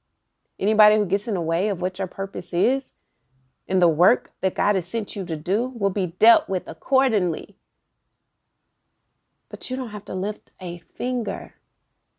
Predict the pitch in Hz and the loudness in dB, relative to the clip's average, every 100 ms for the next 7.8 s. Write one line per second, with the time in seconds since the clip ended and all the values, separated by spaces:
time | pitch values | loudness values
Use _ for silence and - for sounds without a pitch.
0 | _ _ _ _ _ _ _ _ _ _ | _ _ _ _ _ _ _ _ _ _
1 | _ _ _ _ _ _ _ _ _ _ | _ _ _ _ _ _ _ _ _ _
2 | _ _ _ _ _ _ _ _ _ - | _ _ _ _ _ _ _ _ _ -4
3 | 208 208 196 190 226 214 - 226 - - | 0 2 2 0 -2 -4 -4 -4 -4 -12
4 | - _ _ _ _ _ _ _ _ _ | -12 _ _ _ _ _ _ _ _ _
5 | _ _ _ _ _ _ _ _ _ _ | _ _ _ _ _ _ _ _ _ _
6 | _ _ _ _ _ _ 214 208 180 - | _ _ _ _ _ _ -2 0 0 0
7 | 208 208 170 170 185 202 - _ | 0 0 0 0 2 0 -2 _